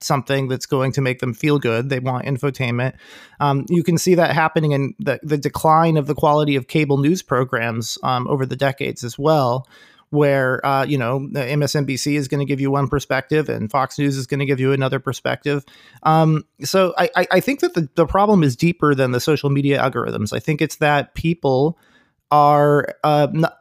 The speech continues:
losing faith in the mainstream media,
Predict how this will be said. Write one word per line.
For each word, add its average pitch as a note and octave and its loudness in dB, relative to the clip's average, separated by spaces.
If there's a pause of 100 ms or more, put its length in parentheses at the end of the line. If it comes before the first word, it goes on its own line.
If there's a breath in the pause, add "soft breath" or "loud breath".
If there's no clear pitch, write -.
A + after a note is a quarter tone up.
losing A#3+ 2
faith A#3 0
in F#3+ 4
the G3 4
mainstream F#3+ 2
media, D#3+ 2